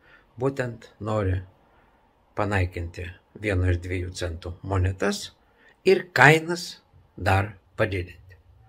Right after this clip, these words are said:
Tai nuo vieno euro, jeigu kaina iki vieno euro, tai gaunasi du, trys, keturi, penki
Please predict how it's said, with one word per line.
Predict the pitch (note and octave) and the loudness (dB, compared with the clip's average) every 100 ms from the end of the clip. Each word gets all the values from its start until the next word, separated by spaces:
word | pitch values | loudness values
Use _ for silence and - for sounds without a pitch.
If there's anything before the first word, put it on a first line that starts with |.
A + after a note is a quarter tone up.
| - - _ | -20 -20 _
Tai | - A3+ | 2 2
nuo | B3 G#3 D3 | 2 -2 2
vieno | D#3 E3 | 2 4
euro, | C#3 D#3 F3 E3 F3 | 6 6 4 0 -2
jeigu | C3+ B2 A#2 | -4 -4 -4
kaina | F#2 G2+ G2 F#2+ | -2 -2 0 -4
iki | F#2+ | -4
vieno | G2 G2+ G#2+ | -2 0 0
euro, | - F#2 - | -4 -6 -10
tai | - | -8
gaunasi | F2 G2+ F#2+ F2+ - - | -4 -4 -4 -6 -8 -10
du, | F#2 D#2+ | -8 -8
trys, | - B2 C3 - | -6 -8 -8 -10
keturi, | E2+ F2 G2+ - _ _ - - _ - | -10 -10 -10 -12 _ _ -20 -20 _ -12
penki | F#3 E3 G2+ | -12 -8 -8